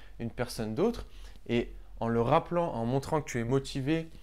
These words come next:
et en lui disant, bah, tu es toujours disponible pour ce poste,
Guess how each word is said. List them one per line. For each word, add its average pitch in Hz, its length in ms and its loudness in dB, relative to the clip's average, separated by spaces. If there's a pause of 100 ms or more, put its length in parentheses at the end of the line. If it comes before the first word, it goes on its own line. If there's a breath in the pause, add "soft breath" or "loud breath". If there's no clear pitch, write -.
(160 loud breath)
et - 60 -8
en 110 80 -6
lui 113 160 -4
disant, 120 320 0
bah, 113 160 -6
tu - 160 -8
es 104 60 -6
toujours 131 360 0
disponible 120 460 -4
pour - 140 -10
ce 117 100 -6
poste, 202 400 -2